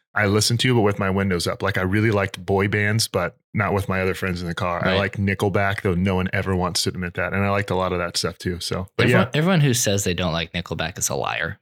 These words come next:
Speaker 2: Everyone at one point in their life was like,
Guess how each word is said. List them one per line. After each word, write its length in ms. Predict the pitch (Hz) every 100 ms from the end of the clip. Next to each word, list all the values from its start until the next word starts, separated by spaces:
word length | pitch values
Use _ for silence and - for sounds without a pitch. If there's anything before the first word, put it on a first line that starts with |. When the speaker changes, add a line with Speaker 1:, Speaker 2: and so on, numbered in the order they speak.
| _ _ _ _ _
Speaker 2:
Everyone 560 | 120 131 127 104 101 90
at 220 | 90 90
one 160 | 95 90
point 160 | 95
in 60 | 82
their 100 | 85
life 280 | 78 78 -
was 160 | 80
like, 300 | 76 64 -